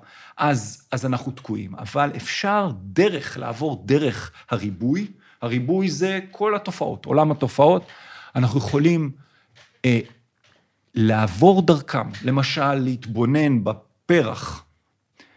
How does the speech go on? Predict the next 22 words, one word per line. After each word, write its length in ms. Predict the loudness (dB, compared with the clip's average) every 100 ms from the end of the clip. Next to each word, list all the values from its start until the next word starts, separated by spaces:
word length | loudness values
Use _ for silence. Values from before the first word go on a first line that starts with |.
| _ -6
ולראות 760 | 0 0 0 0 0 0 -2 -8
את 100 | -2
ההתגלות 680 | -2 4 4 6 4 0 -2 -2 _ _ _
של 280 | -4 -2 4
אלה 200 | 6 6
מונחים 460 | 6 4 2 0
שלהם, 500 | 0 -2 0 -2 -6 -10
תג'לי, 420 | -10 0 2 2 -2 -14 _ 0
התגלות 460 | 4 4 4 0
של 200 | -4 -6
האל, 260 | -6 -10 -12 -18 _ _ _
כן? 180 | -6 -6 -4
אבל 120 | -4
צריך 260 | -4 -4 -2
לדעת 380 | 0 2 0 2
להתבונן, 580 | 0 6 6 6 4 0 -8 _ _ _
צריך 220 | -6 -2
לדעת 440 | -2 0 0 -2 -8
לקרוא 280 | -2 0
את 180 | 0 0
לשון 480 | -2 -2 -2 -2 0
המצב, 560 | -2 -2 -4 -2 -2